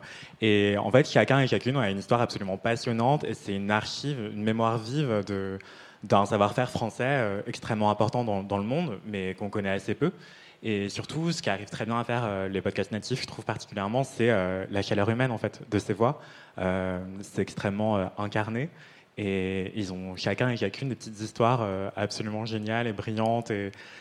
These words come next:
c'est, c'est des gens aussi de, des années cinquante à quatre-vingt-dix. Donc, euh, c'est vraiment, euh,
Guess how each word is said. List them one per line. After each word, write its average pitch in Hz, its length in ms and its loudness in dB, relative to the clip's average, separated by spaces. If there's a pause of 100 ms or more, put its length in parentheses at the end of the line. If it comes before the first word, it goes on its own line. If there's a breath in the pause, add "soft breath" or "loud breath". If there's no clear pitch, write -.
(160 loud breath)
c'est, 95 580 4
c'est - 160 -4
des 110 140 2
gens 117 260 4
aussi 107 300 -6
de, 101 220 -2
des 92 140 -8
années 98 140 -4
cinquante 113 460 -2
à 92 520 -2
quatre-vingt-dix. 104 760 -6 (100)
Donc, 95 300 -6
euh, 90 420 0
c'est 107 120 -4
vraiment, 104 420 2
euh, 92 240 2